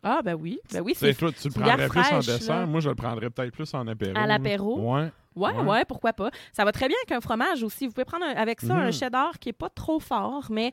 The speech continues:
Speaker 2: Mhm.
Speaker 1: euh, un cheddar là, avec une croûte lavée, là, puis ça va être, euh, ça va être vraiment excellent aussi, là.
Speaker 2: Ok.
Speaker 1: Ouais, ouais.
Speaker 2: OK.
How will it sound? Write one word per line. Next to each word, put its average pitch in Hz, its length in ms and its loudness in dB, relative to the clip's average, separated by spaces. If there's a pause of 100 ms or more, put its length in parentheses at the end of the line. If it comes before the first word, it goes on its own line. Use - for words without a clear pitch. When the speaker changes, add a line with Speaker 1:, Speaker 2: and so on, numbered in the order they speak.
(200)
Speaker 2:
Mhm. - 180 -10
Speaker 1:
euh, 196 500 2
un 202 100 0
cheddar 214 500 0
là, 233 140 0
avec 208 240 -2
une 190 180 -2
croûte - 240 -6
lavée, 196 480 0
là, 254 140 -4 (320)
puis - 100 -18
ça 196 140 -2
va 185 120 0
être, - 180 -8
euh, 175 120 -2 (400)
ça - 220 -4
va 175 80 0
être 170 60 -2
vraiment 175 240 -2
excellent 175 440 -4
aussi, - 280 -14
là. - 100 -14 (340)
Speaker 2:
Ok. 185 120 -8 (240)
Speaker 1:
Ouais, 240 280 -6
ouais. 240 160 -2
Speaker 2:
OK. 131 260 -4